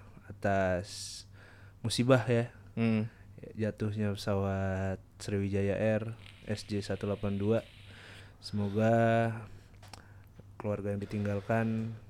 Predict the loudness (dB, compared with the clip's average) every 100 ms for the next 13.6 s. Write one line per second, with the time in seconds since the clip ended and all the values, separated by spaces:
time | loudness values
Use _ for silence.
0 | -20 -20 -20 -16 -10 -8 -6 -8 -8 -8
1 | -6 -6 -6 -6 -4 -4 -2 -2 -2 -2
2 | -6 -8 -8 -10 -8 -10 -8 -6 -4 0
3 | -2 -2 -8 -16 -20 -20 -20 -20 -12 -8
4 | -6 -6 0 0 2 -2 -4 -2 0 0
5 | 0 0 0 0 0 0 0 -2 0 0
6 | 2 2 2 0 0 -2 0 2 4 4
7 | 2 0 -4 -2 -4 0 0 2 0 -2
8 | -10 -6 -4 -4 -4 0 0 0 -2 -2
9 | -2 -2 -2 -2 -4 -4 0 0 0 -18
10 | -10 2 6 6 6 6 6 4 2 0
11 | -4 0 2 0 -4 -8 -4 2 2 2
12 | -2 -8 -12 -14 -18 -20 -18 -18 -14 -14
13 | -14 -16 -18 -4 4 6